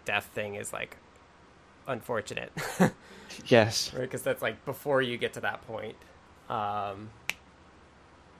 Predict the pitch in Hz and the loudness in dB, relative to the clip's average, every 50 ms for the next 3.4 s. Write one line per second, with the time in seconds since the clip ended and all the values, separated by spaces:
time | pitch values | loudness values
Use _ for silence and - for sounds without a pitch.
0 | - - - - - - - - - - - - - - - - - 104 117 107 | -20 -20 -20 -20 -20 -20 -20 -20 -20 -20 -20 -20 -20 -20 -20 0 6 8 8 8
1 | 92 - - 117 110 101 113 104 107 101 - 110 101 98 - 110 101 101 98 98 | 8 6 4 4 6 6 6 6 6 6 4 4 4 4 4 4 4 4 4 2
2 | 98 98 95 - - - 101 98 98 - - - - - - - - - 104 104 | 2 2 0 0 2 4 4 4 4 2 0 -6 -14 -14 -16 -12 -2 2 4 4
3 | 98 98 95 95 95 92 92 | 6 4 4 2 -2 -6 -8